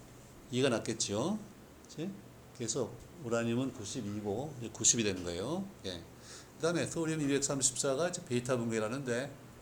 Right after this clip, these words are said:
그때는 반감기가 이십사 점 오 바. 어휴, 며칠, 뭐, 한 달밖에 안 돼, 이게 또. 그죠? 그래서 프로탁티늄이 돼요. 그러니까 베타 붕괴는 이제 전자가 나가니까 질량수는 그대로고.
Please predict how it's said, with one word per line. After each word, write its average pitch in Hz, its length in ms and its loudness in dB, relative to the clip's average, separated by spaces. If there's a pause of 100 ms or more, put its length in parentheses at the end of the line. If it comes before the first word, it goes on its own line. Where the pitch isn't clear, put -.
(140)
그때는 160 500 2
반감기가 135 460 2
이십사 131 580 4
점 120 200 -2
오 107 100 0
바. 107 120 0 (120)
어휴, 123 240 -4 (300)
며칠, 135 340 0 (400)
뭐, 104 320 -4
한 175 140 -4
달밖에 143 640 -2
안 104 160 -4
돼, 101 80 -6
이게 - 180 -10
또. - 80 -12 (840)
그죠? 151 240 -8 (480)
그래서 127 500 2 (600)
프로탁티늄이 165 880 0
돼요. 90 260 -2 (840)
그러니까 156 200 -4
베타 147 220 0
붕괴는 143 320 0
이제 151 120 -4
전자가 123 380 2
나가니까 113 540 0
질량수는 120 500 2
그대로고. 104 600 -2